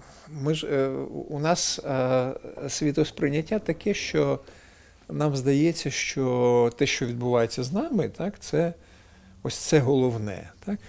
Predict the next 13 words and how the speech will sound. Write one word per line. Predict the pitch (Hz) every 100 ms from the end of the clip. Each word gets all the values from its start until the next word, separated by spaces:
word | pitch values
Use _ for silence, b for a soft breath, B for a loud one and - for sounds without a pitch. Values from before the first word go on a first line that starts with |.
| -
А | 113 117
головне | 120 135 151 196 226
не | 208
те, | 220
що | - 190
відбувається | 180 185 175 175
з | 185
нами, | 185 98 98 104
головне | 110 139 156
ще | - -
те, |
що | 160 147
відбувається | 135 135 135 127 123 -